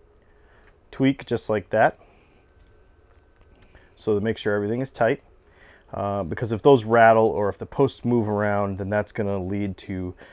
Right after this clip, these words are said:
tuning instability and kind of other problems like that. Now, this particular guitar has Grover tuners on it, so they're actually pretty good, uh, but still, do some maintenance, make sure that you have,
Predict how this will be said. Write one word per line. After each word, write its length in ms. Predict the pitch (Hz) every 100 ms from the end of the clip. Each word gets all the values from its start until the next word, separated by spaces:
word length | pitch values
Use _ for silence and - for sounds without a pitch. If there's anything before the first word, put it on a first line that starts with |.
| - _
tuning 340 | - 143 120
instability 840 | 107 110 - 98 101 95 95 95 - - _ _ -
and 300 | - 92 95
kind 160 | 98
of 80 | 92
other 160 | 92 98
problems 360 | - 95 90
like 180 | 87 85
that. 220 | 104 82
Now, 80 | 85
this 160 | 101 127
particular 460 | 113 123 135 110
guitar 360 | 101 95 101 95
has 200 | 98 90
Grover 500 | - 98 110 104 101
tuners 420 | - 120 110 95
on 140 | 98 92
it, 120 | -
so 100 | 98
they're 160 | 98
actually 240 | 104 - 104
pretty 220 | - 90
good, 420 | 90 135 117 92 - - - - - -
uh, 140 | 101 90 104 104
but 500 | 147 151 104 - - - _ - _ _ _ _ _ _ _ _ _ _ _ _ _ _ _ _
still, 360 | - - 123 82 - _ _ _ -
do 180 | 113 127
some 180 | 113 117
maintenance, 500 | 110 101 101 - -
make 280 | 113 110 104
sure 500 | - 110 98 95 92 -
that 160 | 98
you 140 | 90 90
have, 460 | 87 87 85 82